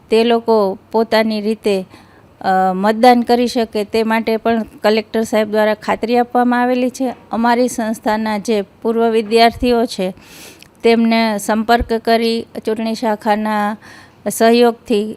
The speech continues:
અન્ય કેમ્પોનું આયોજન કરી અને તે લોકોને પણ આ ચૂંટણી પ્રક્રિયામાં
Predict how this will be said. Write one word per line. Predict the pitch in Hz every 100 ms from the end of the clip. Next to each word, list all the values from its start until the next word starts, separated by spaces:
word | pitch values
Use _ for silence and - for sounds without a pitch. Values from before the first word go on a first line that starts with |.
| -
અન્ય | 214 226 220 220 220
કેમ્પોનું | - 220 220 220 220 202
આયોજન | 208 233 240 240 226
કરી | 233 233 226
અને | - 214 214 208 208
તે | - 214
લોકોને | 233 233 226 226 220
પણ | 214 214 202 - - - - -
આ | 214
ચૂંટણી | 214 214 233 240
પ્રક્રિયામાં | 220 226 220 214 214 214 208 196